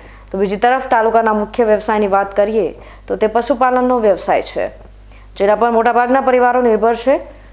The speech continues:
સાથે બાળકોનું શિક્ષણ પણ નિર્ભર છે. જો કે જેમ જેમ પાણીના તળ ઊંડા જઈ રહ્યા છે, તેમ તેમ ઘર પરિવાર અને બાળકોના શિક્ષણ પર તેની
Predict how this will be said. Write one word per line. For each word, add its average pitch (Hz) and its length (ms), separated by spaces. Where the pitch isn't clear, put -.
સાથે 220 300
બાળકોનું 240 460
શિક્ષણ 254 420
પણ 254 220
નિર્ભર 208 320
છે. - 240
જો 214 80
કે 226 140
જેમ 262 240
જેમ 294 180
પાણીના 254 580
તળ 240 160
ઊંડા 233 260
જઈ 220 180
રહ્યા 220 200
છે, 262 160
તેમ 226 220
તેમ 214 260
ઘર 214 240
પરિવાર 214 400
અને 233 120
બાળકોના 196 520
શિક્ષણ 220 340
પર 240 180
તેની 190 380